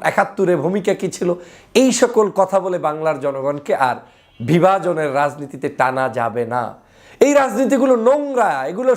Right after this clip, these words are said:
শেখ হাসিনা নোংরামির শেষ পর্যায়ে টেনে নিয়ে গিয়েছে। এখন শেখ হাসিনার ভাষাগুলো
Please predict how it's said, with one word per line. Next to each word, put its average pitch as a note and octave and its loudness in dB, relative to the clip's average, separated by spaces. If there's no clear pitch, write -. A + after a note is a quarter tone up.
শেখ C4 -4
হাসিনা B3 0
নোংরামির A#3+ 2
শেষ D4+ 0
পর্যায়ে G3+ 0
টেনে F3+ -4
নিয়ে D#3+ -6
গিয়েছে। C3 -8
এখন F#3+ 2
শেখ A3+ 2
হাসিনার G3+ 0
ভাষাগুলো F#3+ -2